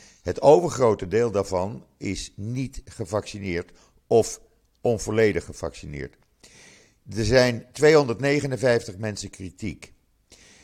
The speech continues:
Er zijn vijfhonderdachttienduizend zesennegentig actieve patiënten in Israël. Dat wil zeggen, mensen die, eh,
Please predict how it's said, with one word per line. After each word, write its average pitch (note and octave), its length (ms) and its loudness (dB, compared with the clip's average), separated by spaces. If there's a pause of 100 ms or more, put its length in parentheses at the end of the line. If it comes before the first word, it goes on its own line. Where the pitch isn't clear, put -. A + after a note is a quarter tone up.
(180)
Er G#2 140 -2
zijn C3+ 540 0 (260)
vijfhonderdachttienduizend A#2 2000 -2
zesennegentig G#2+ 1120 -4
actieve B2+ 720 -6 (460)
patiënten F2 680 -4
in F2 160 -14
Israël. D#2 480 -10 (520)
Dat G#2 180 0
wil G2+ 100 0
zeggen, A2+ 400 0
mensen G#2+ 400 -6
die, F2 440 -4
eh, E2 60 2